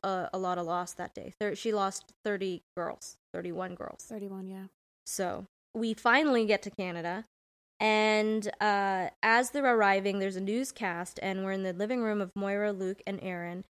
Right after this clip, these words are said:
Speaker 1: They're watching the news, and Moira realizes that it's Waterford that's
Speaker 2: Yep.
Speaker 1: come. And so
Speaker 2: <laughs>
Speaker 1: Moira tells
Speaker 2: I
Speaker 1: Luke
Speaker 2: got
Speaker 1: that that's
Speaker 2: chills.
Speaker 1: Waterford, and Waterford,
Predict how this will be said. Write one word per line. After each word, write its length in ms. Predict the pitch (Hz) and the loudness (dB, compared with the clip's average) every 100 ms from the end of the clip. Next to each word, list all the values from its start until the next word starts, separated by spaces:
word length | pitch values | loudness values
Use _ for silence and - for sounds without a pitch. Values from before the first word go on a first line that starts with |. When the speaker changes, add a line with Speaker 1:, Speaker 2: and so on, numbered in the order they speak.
| _ | _
Speaker 1:
They're 100 | 196 | -4
watching 440 | 196 196 202 - 214 | -2 0 0 -2 -4
the 80 | 185 | -4
news, 260 | 180 180 | -4 -4
and 100 | 190 | -4
Moira 340 | 190 196 214 208 | -2 0 0 0
realizes 560 | 196 190 185 190 180 175 | -2 -4 -4 -6 -8 -6
that 140 | 175 | -6
it's 160 | 175 - | -6 -8
Waterford 440 | 180 185 185 180 - | -6 -6 -6 -12 -10
that's 200 | 160 170 | -10 -8
Speaker 2:
Yep. 100 | 175 - | -8 -8
Speaker 1:
come. 100 | 196 - _ _ _ _ | -12 -16 _ _ _ _
And 460 | 196 214 208 214 208 | 2 4 4 2 0
so 440 | - 214 196 190 190 | 2 2 4 4 4
Speaker 2:
<laughs> 20 | |
Speaker 1:
Moira 340 | 208 220 233 | 4 6 4
tells 320 | 240 247 226 | 4 2 2
Speaker 2:
I 40 | 202 | 2
Speaker 1:
Luke 80 | 196 | 0
Speaker 2:
got 80 | - | 0
Speaker 1:
that 120 | 202 | 0
that's 260 | 220 220 170 | 4 4 4
Speaker 2:
chills. 80 | 214 | 4
Speaker 1:
Waterford, 720 | 208 196 196 - 175 190 196 | 6 4 0 -2 0 -2 -2
and 180 | 196 190 | -4 -2
Waterford, 540 | 180 180 196 202 190 | 0 -2 -2 -4 -6